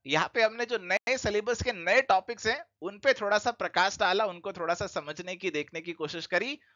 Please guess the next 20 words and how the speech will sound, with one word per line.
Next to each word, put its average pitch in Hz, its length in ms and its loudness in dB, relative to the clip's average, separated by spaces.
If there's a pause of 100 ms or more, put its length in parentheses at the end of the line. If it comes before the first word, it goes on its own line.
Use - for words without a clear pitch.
(140)
और 139 120 6
फिर 302 180 -4
से 302 140 -2
मैं 277 80 0
आपसे 233 300 4
यही 214 180 2
कहूंगा 208 340 4
कि - 260 -6
इन 180 80 -8
टॉपिक्स - 360 0
को 220 100 -8
बिल्कुल 175 300 -4
इग्नोर 190 320 -2
मत 190 120 -4
करना, 202 320 2 (320)
इन 151 80 -16
टॉपिक्स 165 360 0
को 254 60 -6
करके 175 360 0
जाना। 208 340 4